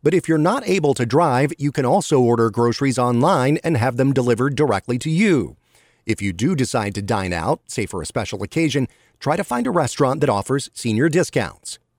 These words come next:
So, have you thought about cutting back on dining out? It's a key question to consider, and it's one of the twenty-three retirement cost cutters for twenty twenty-three.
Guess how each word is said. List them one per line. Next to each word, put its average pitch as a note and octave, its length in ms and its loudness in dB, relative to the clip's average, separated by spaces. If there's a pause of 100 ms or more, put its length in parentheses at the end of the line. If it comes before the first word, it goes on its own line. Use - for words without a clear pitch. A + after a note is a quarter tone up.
(360)
So, A2 360 2
have G#2+ 160 -2
you B2 100 2
thought C3 260 0
about C3 300 0
cutting B2+ 320 0
back A#2 300 0
on C#3+ 160 2
dining B2 360 0
out? B2 300 0 (320)
It's - 160 -6
a G#2 60 -8
key C3 180 -2
question C3+ 440 -2
to C#3 60 -4
consider, D3+ 520 0 (240)
and D#3+ 100 2
it's C#3+ 140 0
one E3+ 160 2
of D3+ 80 2
the C3 80 2
twenty-three G3+ 640 0
retirement D3 560 0
cost G#3+ 260 -2
cutters B2+ 380 0
for E3+ 100 0
twenty G#2+ 320 -2
twenty-three. G2+ 800 -2